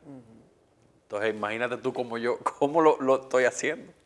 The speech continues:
Speaker 1: Sí, porque otros a lo mejor tenían que hacer una carta o hacer algún otro tipo de reflexión. Lo tuyo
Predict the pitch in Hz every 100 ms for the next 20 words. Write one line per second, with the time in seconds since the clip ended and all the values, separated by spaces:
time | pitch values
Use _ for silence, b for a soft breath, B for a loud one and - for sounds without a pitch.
0 | _ - 190 - - - 147 - 151 -
1 | 185 170 165 160 160 170 170 165 160 147
2 | 147 135 147 147 - 131 127 131 131 -
3 | 147 139 147 147 143 151 147 151 - 135
4 | 165 147 131 131 139 147 170